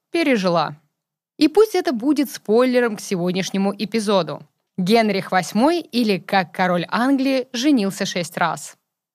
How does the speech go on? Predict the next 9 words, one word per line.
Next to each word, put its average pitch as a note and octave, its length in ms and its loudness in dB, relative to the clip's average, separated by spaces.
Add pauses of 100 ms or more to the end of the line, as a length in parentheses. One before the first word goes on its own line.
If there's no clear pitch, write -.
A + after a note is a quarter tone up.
(140)
Кажется, D#4 340 0
в B3 40 -2
этом D4+ 260 4
нет D#4+ 180 0
ничего C4+ 440 0
вопиющего. A#3+ 640 -2
Конечно, G#3 480 -4
шесть A3 340 -2
жён — A3 360 -2